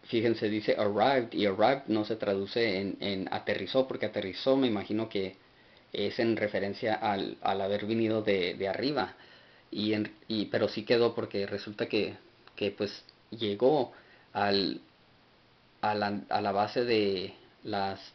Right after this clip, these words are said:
aerofuerzas Dublin en, a bordo, o, espérate,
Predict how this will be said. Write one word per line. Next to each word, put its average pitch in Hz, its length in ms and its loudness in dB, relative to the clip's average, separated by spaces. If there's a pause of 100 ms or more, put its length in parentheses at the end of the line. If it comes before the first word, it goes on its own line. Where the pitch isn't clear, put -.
aerofuerzas 110 1000 -2 (440)
Dublin 104 560 6 (2500)
en, 104 520 2 (1400)
a 110 120 2
bordo, 113 480 4
o, 120 120 4
espérate, - 560 -4